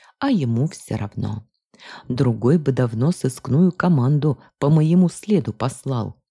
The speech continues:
а этот... Или ему доложили, он успокоился и решил наказать? "Вилкас!" Покрутив перстень на пальце,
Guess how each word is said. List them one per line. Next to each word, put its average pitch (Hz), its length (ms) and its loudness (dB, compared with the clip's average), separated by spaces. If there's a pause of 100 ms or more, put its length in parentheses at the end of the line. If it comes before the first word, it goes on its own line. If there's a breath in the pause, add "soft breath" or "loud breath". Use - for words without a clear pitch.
(120)
а 110 180 -4
этот... 120 480 -6 (560)
Или 165 220 0
ему 185 360 4
доложили, 160 840 -2 (320 loud breath)
он 135 180 0
успокоился 131 1120 -6 (260 soft breath)
и 123 120 -2
решил 147 420 -2
наказать? 147 840 -2 (680)
"Вилкас!" 127 800 -2 (500 soft breath)
Покрутив 139 760 -2
перстень 127 640 -2
на 117 100 -2
пальце, - 760 -6